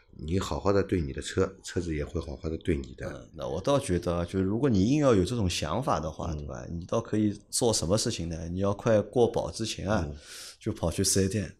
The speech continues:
Speaker 1: 嗯。
Speaker 2: 和四S店说：“哎，这个变速箱就是有问题，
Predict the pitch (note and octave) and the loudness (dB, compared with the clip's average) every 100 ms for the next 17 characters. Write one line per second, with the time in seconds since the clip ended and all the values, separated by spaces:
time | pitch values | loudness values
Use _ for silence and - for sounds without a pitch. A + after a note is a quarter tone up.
0 | _ - D#2 F2 F#2 A2+ F#2+ - G2 F#2 | _ -12 -6 -2 0 2 2 2 2 0
1 | F#2+ F#2+ G2+ A2+ G2+ G2+ F#2+ A#2+ A2 F2+ | -2 -2 -2 0 0 2 2 2 4 4
2 | E2+ F2+ - - | 4 2 -2 -4